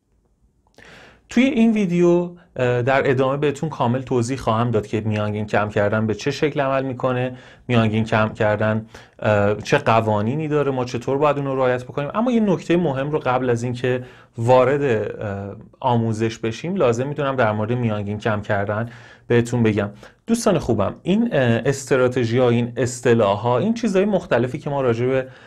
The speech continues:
بازارهای مالی به شما آموزش می‌دیم یا جاهای مختلف استادای بزرگی هستن، دوستان عزیزی هستن آموزش می‌دن، اینها رو به خوبی هم دارن آموزش می‌دن،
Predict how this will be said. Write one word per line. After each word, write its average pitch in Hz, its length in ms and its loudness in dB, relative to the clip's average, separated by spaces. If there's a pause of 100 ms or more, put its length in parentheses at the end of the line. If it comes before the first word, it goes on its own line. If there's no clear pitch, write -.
(200)
بازارهای 123 580 4
مالی 120 440 0
به 127 80 0
شما 113 340 -2
آموزش 110 460 -4
می‌دیم 156 220 -4
یا 262 120 -2
جاهای 202 220 2
مختلف 135 560 0
استادای 123 380 -2
بزرگی 120 400 0
هستن، 117 360 -2
دوستان 113 280 -4
عزیزی 107 300 -2
هستن 113 400 -4 (380)
آموزش 127 540 2
می‌دن، 120 180 2
اینها 120 240 2
رو 120 100 2
به 120 100 0
خوبی 127 340 0
هم 135 100 0
دارن 117 220 2
آموزش 117 420 -2
می‌دن، 156 300 -2